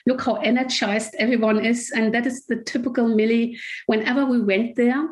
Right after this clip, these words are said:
um, everyone left energized, happy, motivated. And usually I would say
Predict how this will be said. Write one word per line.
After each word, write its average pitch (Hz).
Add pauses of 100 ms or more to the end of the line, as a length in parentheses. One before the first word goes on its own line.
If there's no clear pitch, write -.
(500)
um, 220
everyone 233
left 220
energized, 214
happy, 220
motivated. 202
And 208
usually 240
I 214
would 220
say 220